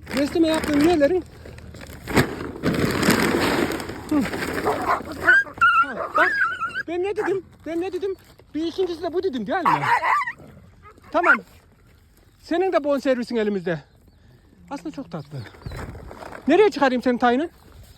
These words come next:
He? Nereye çıkarayım? Kızım, niye bunları dımıştırıyorsun sen? He? Niye dımıştırıyorsun? Yazık ama. Tamam. Seni seviyorum, tamam.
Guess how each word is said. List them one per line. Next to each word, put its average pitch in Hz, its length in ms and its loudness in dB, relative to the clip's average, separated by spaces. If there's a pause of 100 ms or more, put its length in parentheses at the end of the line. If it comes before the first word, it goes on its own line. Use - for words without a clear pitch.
(600)
He? 370 200 4 (1300)
Nereye 392 220 6
çıkarayım? 139 420 -2 (720)
Kızım, 320 260 8
niye 392 160 8
bunları 370 340 6
dımıştırıyorsun 233 600 2
sen? 208 80 -4 (1600)
He? 349 200 0 (380)
Niye 370 200 4
dımıştırıyorsun? 185 580 6 (1120)
Yazık 247 340 4
ama. 156 260 4 (360)
Tamam. 170 160 -2 (720)
Seni 240 220 4
seviyorum, 139 320 2
tamam. 139 260 -2